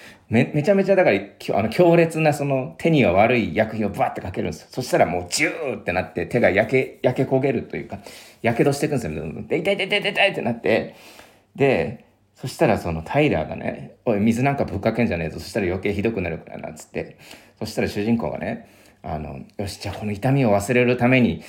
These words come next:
セラピーで習った痛みを忘れる方法で」って言うんですけど、そしたらもうタイラーが、もう間髪入れずに、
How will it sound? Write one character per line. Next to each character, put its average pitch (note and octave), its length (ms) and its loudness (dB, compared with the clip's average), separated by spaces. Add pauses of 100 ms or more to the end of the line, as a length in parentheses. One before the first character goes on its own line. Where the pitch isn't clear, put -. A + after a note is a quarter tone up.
セ - 160 0
ラ D3+ 120 6
ピ A#2 120 -2
ー G2 40 2
で F2+ 100 -2
習 F#2+ 180 0
っ - 80 -6
た E2+ 80 -2
痛 A#2+ 400 2
み C#3+ 240 4
を G2 120 4
忘 B2 200 0
れ B2+ 100 6
る C3 80 4
方 C#3 240 4
法 C3+ 200 2
で」 A#2 160 0
っ - 40 -2
て - 140 -16
言 F#2+ 100 -2
う F#2 40 -2
ん - 20 -4
で E2 80 -8
す - 80 -16
け F2+ 80 -4
ど、 A2 240 2 (260)
そ A#2 80 -6
し - 180 -12
た D#3+ 100 4
ら B2 60 4
も F2 120 -2
う - 20 -12
タ A#2 140 2
イ A#2 100 4
ラ E2 200 0
ー E2 40 -8
が、 E2+ 340 0 (480)
も F2 180 -8
う E2 40 -8
間 D#3 240 0
髪 A#2 160 -2
入 F2+ 100 -6
れ F2 120 -4
ず F#2 100 -6
に、 F#2+ 420 -6